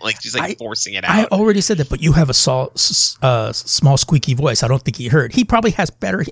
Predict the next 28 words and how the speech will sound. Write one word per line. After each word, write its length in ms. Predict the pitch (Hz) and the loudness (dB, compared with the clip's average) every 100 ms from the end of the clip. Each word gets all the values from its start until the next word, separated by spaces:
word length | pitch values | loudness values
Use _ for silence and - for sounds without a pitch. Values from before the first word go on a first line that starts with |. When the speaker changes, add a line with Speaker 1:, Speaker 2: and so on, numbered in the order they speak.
| - | 4
Speaker 2:
perfect 320 | 233 - 180 | 6 6 4
hearing, 400 | - - - - - - - - | -4 -8 -10 -10 -12 -14 -20 -20
<laughs> 320 | - 208 - | 0 0 4
or 140 | 151 | 4
he 100 | 160 | 6
has, 200 | 160 139 | 2 2
like, 160 | 151 139 | -2 -2
great 260 | 156 143 143 | 0 0 0
ears 340 | 135 139 123 | -2 0 -4
or 60 | 127 | -6
something 260 | 156 151 | -8 -8
like 140 | 135 123 | -10 -8
that. 200 | 131 - - - - - | -8 -10 -20 -20 -20 0
Um, 180 | 156 151 | 2 2
Speaker 1:
That 100 | 110 | 0
remi-, 140 | 113 | -4
Speaker 2:
by 0 | - - | -8 4
Speaker 1:
that 220 | 175 202 | 6 8
Speaker 2:
the 60 | |
way, 240 | 208 202 185 | 8 6 6
Speaker 1:
reminded 40 | |
me 40 | 139 | 4
Speaker 2:
by, 120 | 143 | 2
Speaker 1:
of 100 | 101 | 2
Speaker 2:
by 180 | 151 175 | 2 2
the 80 | 180 | 2
way, 280 | 165 127 - - - | 0 0 -6 -6 4
if 140 | 139 | 4